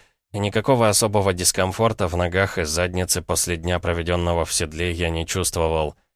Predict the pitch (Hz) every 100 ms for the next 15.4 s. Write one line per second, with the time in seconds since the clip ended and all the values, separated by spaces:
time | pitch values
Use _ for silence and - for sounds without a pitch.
0 | _ _ 95 104 101 - 107 123 127 120
1 | - 110 110 110 - 95 - 90 87 104
2 | 110 _ _ 78 87 92 92 87 - -
3 | 104 95 - - 90 - - 104 92 85
4 | - - 87 90 87 80 98 87 78 -
5 | 78 82 82 87 82 - 90 85 85 85
6 | 82 82 85 80 80 80 82 82 78 -
7 | 76 71 _ _ _ _ _ - 82 127
8 | 147 143 139 135 - 127 135 123 123 -
9 | - 113 113 104 101 98 123 107 101 107
10 | 107 104 - 104 98 - 98 - 85 -
11 | _ _ - - 87 87 87 87 85 98
12 | - 90 90 90 92 85 90 85 85 87
13 | 90 87 87 82 - 87 - 90 92 87
14 | 85 85 87 82 85 82 82 82 87 -
15 | - 87 78